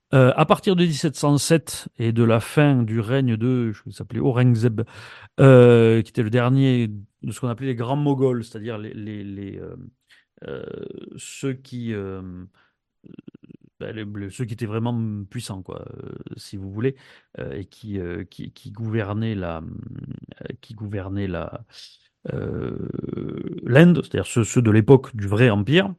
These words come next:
avant le, le, le, le, le reflux face, face aux, aux Marathas. Euh, eh bien, le, l'empire moghol, malgré tout, est resté. Euh, et il, avec toujours une espèce d'autorité, euh, sur l'ensemble, euh, du monde indien, en tout cas qui, qui existait, qui était plus ou moins reconnu, même si le type n'avait plus aucun pouvoir.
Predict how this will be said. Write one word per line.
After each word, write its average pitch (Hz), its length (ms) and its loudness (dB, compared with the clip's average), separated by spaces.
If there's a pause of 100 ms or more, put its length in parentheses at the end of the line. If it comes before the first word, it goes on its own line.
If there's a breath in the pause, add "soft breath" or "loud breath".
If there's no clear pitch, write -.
(160)
avant 120 300 2
le, 101 220 0
le, 92 220 -6
le, 95 240 -8
le, - 160 -8 (380)
le 107 200 0
reflux 113 360 2
face, - 380 -4 (160)
face - 420 -6
aux, 92 120 -4
aux - 220 -4
Marathas. 117 520 4 (1200 loud breath)
Euh, 120 1200 8 (140)
eh - 60 -4
bien, 185 300 4
le, 131 140 6
l'empire 135 360 4
moghol, 139 260 4
malgré 131 320 0
tout, 202 280 -4
est 180 80 2
resté. 156 400 -2 (220)
Euh, 104 540 -4
et 127 220 4
il, 113 880 -4 (200)
avec 117 300 0
toujours 160 360 2
une 139 60 4
espèce 123 260 2
d'autorité, 139 800 2
euh, 135 100 2
sur 123 280 -2
l'ensemble, 127 640 0
euh, 110 460 0
du 101 160 -10
monde 117 220 2
indien, 123 220 2
en - 20 0
tout 131 100 -4
cas 143 120 0
qui, 127 180 -6
qui 117 120 -8
existait, 117 260 2
qui 156 60 -2
était 123 120 -2
plus 127 220 -4
ou 131 40 4
moins 131 140 4
reconnu, 123 320 4
même 147 140 2
si 123 100 -2
le 113 60 -4
type 165 120 0
n'avait 117 220 0
plus 147 160 0
aucun 127 240 4
pouvoir. 113 460 -2